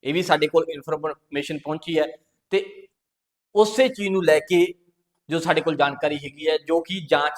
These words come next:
ਦਾ ਵਿਸ਼ਾ ਹੈਗੀ ਹੈ ਕਿ ਜਿੰਦਰ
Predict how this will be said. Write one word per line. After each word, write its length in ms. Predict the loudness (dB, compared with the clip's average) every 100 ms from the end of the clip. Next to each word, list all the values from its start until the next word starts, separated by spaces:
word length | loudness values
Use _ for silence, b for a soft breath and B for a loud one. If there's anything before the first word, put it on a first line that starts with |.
| 2
ਦਾ 300 | 2 2 -8 -4
ਵਿਸ਼ਾ 380 | -2 4 4
ਹੈਗੀ 340 | 4 0 -2 -2
ਹੈ 80 | -4 -12 _ _ _ _ _ _ _ _ _
ਕਿ 360 | -6 -4 -6 -10 -20 _ _ _ _ _ _ -6
ਜਿੰਦਰ 420 | 0 2 2